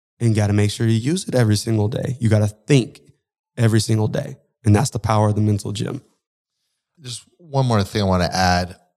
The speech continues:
Speaker 2: is what you said before of, like, we're not normal. We're seeking the struggle. We want to get better. We don't wanna be like everyone else. And I said this last week, but everyone else doesn't necessarily care about this. They don't make it a point.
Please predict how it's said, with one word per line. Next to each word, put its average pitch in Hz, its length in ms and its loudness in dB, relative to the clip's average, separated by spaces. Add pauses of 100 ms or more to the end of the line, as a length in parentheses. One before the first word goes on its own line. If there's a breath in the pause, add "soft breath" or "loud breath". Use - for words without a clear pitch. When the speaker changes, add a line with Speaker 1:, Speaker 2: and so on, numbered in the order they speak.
(180)
Speaker 2:
is 107 200 -8
what 135 160 -6
you 135 120 0
said 107 260 0
before 90 520 0
of, 87 160 -2
like, 82 280 -2
we're 117 160 0
not 131 240 -2
normal. 95 580 -2 (380)
We're 120 240 2
seeking 110 800 -2 (580)
the 101 80 -8
struggle. 82 540 2
We 107 180 -2
want 123 360 0
to - 120 -8
get 101 260 -2
better. 85 320 0
We 101 160 -2
don't 151 200 0
wanna 117 240 0
be 107 200 -2
like 92 300 -2
everyone 87 420 0
else. 71 460 -6 (600)
And 98 80 2
I 104 40 2
said 160 240 0
this 101 160 -2
last 95 280 2
week, 78 180 -4
but 80 220 -2 (180)
everyone 160 320 0
else 135 360 0 (680)
doesn't 131 300 0
necessarily 117 680 0 (600)
care - 540 -2
about 87 420 -2
this. 87 200 0
They - 100 -2
don't 170 140 0
make 131 220 2
it 107 40 2
a 98 60 2
point. - 480 -4